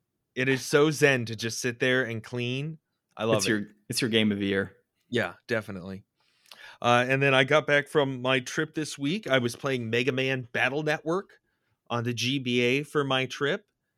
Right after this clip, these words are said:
Speaker 1: And, um, you know, a little bit of, like, glitching and freezing here and there with the rom. I'm not sure if it's, like, you know,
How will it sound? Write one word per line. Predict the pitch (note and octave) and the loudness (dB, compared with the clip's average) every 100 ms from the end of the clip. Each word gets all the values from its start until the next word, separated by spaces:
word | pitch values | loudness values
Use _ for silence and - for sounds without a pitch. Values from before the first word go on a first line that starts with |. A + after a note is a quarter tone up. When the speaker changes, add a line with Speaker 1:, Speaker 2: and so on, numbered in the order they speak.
| _ _ _ _ | _ _ _ _
Speaker 1:
And, | A2+ A#2 A2+ A2 A2 | -4 -2 -2 -2 -6
um, | - A2 G#2+ G#2 G2+ G2+ F#2+ G#2+ _ _ _ - | -6 -2 -2 -2 -4 -6 -12 -16 _ _ _ -8
you | C3 | 0
know, | C3+ B2+ - | 2 2 2
a | C3+ | 2
little | C3+ F3 F3 | 4 4 2
bit | D#3 D#3+ | 2 0
of, | C#3+ A#2+ | 0 2
like, | A#2+ A2 | 0 0
glitching | - B2 A#2 B2+ | -2 -2 -2 -4
and | A2 | -4
freezing | - A2+ A2+ B2 A#2+ | -6 -6 -4 -4 -6
here | A2+ A#2+ A#2+ | -6 -4 -2
and | A#2 G#2 G2 | -2 -6 -6
there | G2+ A2 A#2+ C3 - _ _ | 0 2 0 -2 -12 _ _
with | A#2 A2+ | -8 -6
the | G2+ | -2
rom. | A2 A2+ A#2+ | 2 2 0
I'm | A2 A2+ | -4 -4
not | A2 - | -4 -6
sure | - A2+ | -4 -2
if | G#2+ G2+ | -2 -6
it's, | G2+ - | -10 -6
like, | G2+ G2 _ _ _ _ _ _ _ _ _ _ _ | -6 -6 _ _ _ _ _ _ _ _ _ _ _
you | B2 | -6
know, | F#2+ | -6